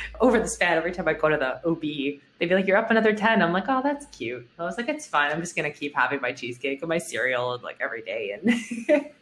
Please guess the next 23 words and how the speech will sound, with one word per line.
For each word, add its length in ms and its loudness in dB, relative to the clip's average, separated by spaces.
<laughs> 500 -12
but, 300 2
uh, 320 0
you 80 0
know, 100 4
for 140 0
me, 180 4
it 60 4
was, 120 0
like, 160 2
one 100 2
of 60 0
the 60 0
most 220 -6
healing 400 -4
things 380 -6
ever. 460 0
And 180 -6
I 40 -8
think 300 -12
it's 140 -16
really 240 -2
helped 480 -8